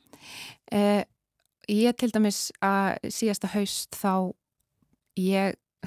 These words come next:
var mjög djúpt stro-, snortin þegar ég horfði á þau, þarna níu ungmenni,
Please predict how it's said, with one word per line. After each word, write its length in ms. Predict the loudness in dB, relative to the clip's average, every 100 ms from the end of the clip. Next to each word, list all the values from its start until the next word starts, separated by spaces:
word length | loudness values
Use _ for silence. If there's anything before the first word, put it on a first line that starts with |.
| -16 -16 -20 -14
var 340 | 0 2 2 -2
mjög 500 | 0 4 6 4 2
djúpt 260 | -2 -6 -4
stro-, 260 | -6 -6 -6
snortin 560 | -2 -2 -2 -8 -8 -10 -20 -20 -18 -20 -20
þegar 280 | 0 2 4
ég 240 | 2 -2 4
horfði 360 | 4 6 4
á 160 | 4 6 4
þau, 460 | 2 0 2 0 -4 -8 -10 -4
þarna 300 | -2 2 4
níu 520 | 6 8 6 4 0 -4 _ _ 2
ungmenni, 500 | 4 4 0 0